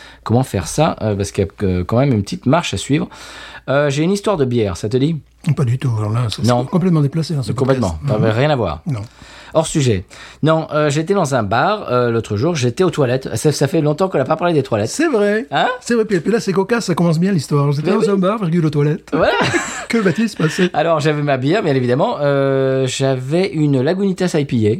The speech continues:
Speaker 2: Aux toilettes ?
Speaker 1: Voilà. Parce que, parce que bon, il y a, bon, ils, j'ai sauvé les meubles, ils avaient une Lagunitas I P A. J'avais ma bière, bien évidemment. Et puis, on était, euh, une, c'est une espèce de, euh,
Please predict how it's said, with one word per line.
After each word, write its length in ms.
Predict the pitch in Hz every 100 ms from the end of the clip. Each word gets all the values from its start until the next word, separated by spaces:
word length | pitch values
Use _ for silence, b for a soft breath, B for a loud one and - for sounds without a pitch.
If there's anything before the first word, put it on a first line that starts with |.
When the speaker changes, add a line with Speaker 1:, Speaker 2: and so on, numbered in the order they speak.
| - _ -
Speaker 2:
Aux 40 | 208
toilettes ? 440 | 208 170 151 - _ -
Speaker 1:
Voilà. 360 | 101 107 170 - - B B B
Parce 180 | 127
que, 200 | - 139
parce 220 | 131 131 -
que 140 | 131
bon, 240 | 117 123
il 100 | 117
y 80 | 107
a, 280 | 104 101 98
bon, 180 | 92 101
ils, 320 | 101 101 95 - -
j'ai 180 | 101 113
sauvé 280 | - 156 143
les 100 | 131
meubles, 240 | 131 143
ils 160 | 110 107
avaient 120 | 123
une 120 | 123
Lagunitas 580 | 110 110 120 117 123 120
I 80 | 101
P 240 | - 98
A. 40 | 156 - B B B B B B -
J'avais 280 | 117 131 123
ma 100 | 117
bière, 200 | 101 123
bien 100 | 110
évidemment. 340 | 98 101 147 202
Et 100 | 123
puis, 300 | 123 - 135
on 120 | 131 131
était, 400 | 131 147 135 131
euh, 200 | 120 113
une, 120 | 120
c'est 380 | 120 - - 139
une 80 | 165
espèce 420 | 160 - 185 -
de, 160 | 113 127
euh, 880 | 123 123 117 113 113 110 107 107